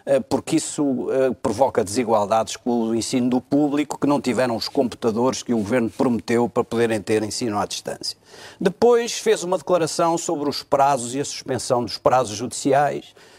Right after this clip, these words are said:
e, e, e essa declaração foi um anúncio público que depois não teve, ou demorou a ter, ou ainda não teve, tanto quanto eu sei, a tradução na lei e, portanto, andaram os tribunais e os advogados numa confusão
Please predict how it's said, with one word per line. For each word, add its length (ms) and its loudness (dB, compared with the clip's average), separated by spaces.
e, 420 2
e, 260 0
e 400 2
essa 280 0
declaração 680 0
foi 260 0
um 140 2
anúncio 480 0
público 640 0
que 140 -2
depois 320 2
não 160 0
teve, 380 0
ou 180 -2
demorou 400 2
a 60 -2
ter, 540 0
ou 120 2
ainda 320 2
não 200 0
teve, 300 0
tanto 260 -6
quanto 220 -4
eu 100 -2
sei, 380 0
a 140 2
tradução 520 0
na 140 2
lei 420 2
e, 100 0
portanto, 420 0
andaram 320 2
os 140 -8
tribunais 680 -2
e 60 -6
os 140 -4
advogados 560 0
numa 240 0
confusão 640 0